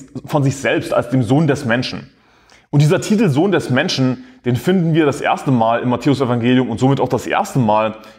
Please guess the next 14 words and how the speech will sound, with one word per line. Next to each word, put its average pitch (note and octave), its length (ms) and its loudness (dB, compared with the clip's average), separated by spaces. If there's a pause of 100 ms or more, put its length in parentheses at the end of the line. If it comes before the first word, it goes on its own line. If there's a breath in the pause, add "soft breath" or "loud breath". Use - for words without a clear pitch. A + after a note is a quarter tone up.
(100)
im A#2+ 100 -2
Neuen B2+ 220 0
Testament B2 360 0
überhaupt A#2 640 -2 (320 loud breath)
im B2+ 140 0
vorherigen C#3 460 0
Kapitel, A#2+ 340 0
in A#2 40 -2
Matthäus A2+ 300 0
Kapitel G#2+ 340 -2
acht - 200 -4
in C3 80 0
Vers - 220 -4
zwanzig, C3 520 -2